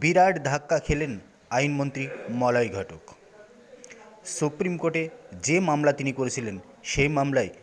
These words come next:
বিচারপতি মলয় ঘটকের মামলা শুনতে চাইলেনই না, কারণ বিচারপতি দীপঙ্কর বাবু বললেন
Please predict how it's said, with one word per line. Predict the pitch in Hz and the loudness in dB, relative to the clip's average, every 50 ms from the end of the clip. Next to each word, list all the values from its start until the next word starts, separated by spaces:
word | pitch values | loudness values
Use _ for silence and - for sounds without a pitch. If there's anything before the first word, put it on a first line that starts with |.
| - - | -20 -8
বিচারপতি | 87 113 127 127 - 147 139 131 - 147 - - 135 | -4 -4 -2 0 2 2 2 2 0 -4 -4 -2 -2
মলয় | 131 123 113 117 127 135 135 127 | 0 0 2 2 4 2 2 2
ঘটকের | 127 127 - 127 120 - 131 120 | 2 2 2 0 -2 -2 -2 0
মামলা | 113 113 113 117 117 120 117 | 0 0 -2 -2 -2 -2 -2
শুনতে | - - 139 131 127 147 127 | -2 -4 -4 -2 -2 -2 2
চাইলেনই | - 143 151 170 185 185 160 131 | 4 4 4 4 4 2 0 -2
না, | 110 90 - - - - - - - - | -4 -6 -8 -12 -16 -20 -20 -20 -10 -2
কারণ | - 131 127 120 | 0 0 0 0
বিচারপতি | 98 123 127 - 170 147 139 151 147 - 151 147 - - - - - - | -2 -4 0 0 0 0 0 -2 -4 -4 -8 -10 -10 -14 -20 -20 -18 -10
দীপঙ্কর | 95 110 131 135 - 175 180 175 175 160 | -6 -4 -4 0 0 0 0 2 0 2
বাবু | 135 127 123 127 127 | 2 2 2 0 0
বললেন | 113 113 127 131 131 131 101 | -2 -2 -2 0 0 -2 -4